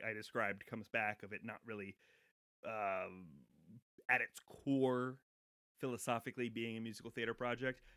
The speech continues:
it is clear at this point that everyone is just having so much fun and is so, like, excited that they're still doing it and they're still allowed to do it, um, that I, I, I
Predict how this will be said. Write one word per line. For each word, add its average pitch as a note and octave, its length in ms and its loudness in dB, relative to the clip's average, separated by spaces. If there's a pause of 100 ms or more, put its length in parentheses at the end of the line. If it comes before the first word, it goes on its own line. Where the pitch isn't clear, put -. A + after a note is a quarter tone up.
(320)
it C3 140 4
is B2 160 4
clear B2 300 2
at A#2 100 0
this A#2+ 160 0
point B2 300 -2
that A#2+ 180 4
everyone A2+ 460 2
is A2 160 -2
just - 240 -4
having G#2+ 460 -6 (340)
so A#2 260 4
much A#2+ 240 2
fun A2+ 420 0
and G#2+ 140 -2
is G#2 140 -6
so, A2 720 0 (500)
like, G#2 320 -2 (320)
excited A#2 680 0
that G#2+ 160 -2
they're G#2 140 -6
still A2 320 -4 (100)
doing A2 300 -2
it C#3+ 160 -2 (100)
and A2 140 -6
they're G#2+ 100 -4
still A2+ 300 -6
allowed G2+ 380 -6
to B2 60 -6
do C3+ 260 -2
it, D#3+ 180 2 (640)
um, G2+ 640 2 (300)
that G2+ 400 0
I, - 40 -4 (460)
I, G#2+ 60 0
I G#2 80 -2